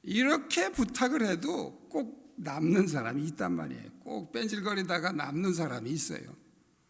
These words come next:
그래서 예수님이 그들을 위해서 이 말씀을 하신 거예요. 이 대환란에 빠지거든 다른 거 다 버리고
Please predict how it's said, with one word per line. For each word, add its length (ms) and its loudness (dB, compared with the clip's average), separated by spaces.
그래서 420 -2
예수님이 600 -2
그들을 680 -2
위해서 580 -6
이 120 -6
말씀을 480 -10
하신 320 -10
거예요. 280 -18
이 120 -6
대환란에 680 -4
빠지거든 720 -6
다른 340 -6
거 200 -8
다 480 -10
버리고 520 -8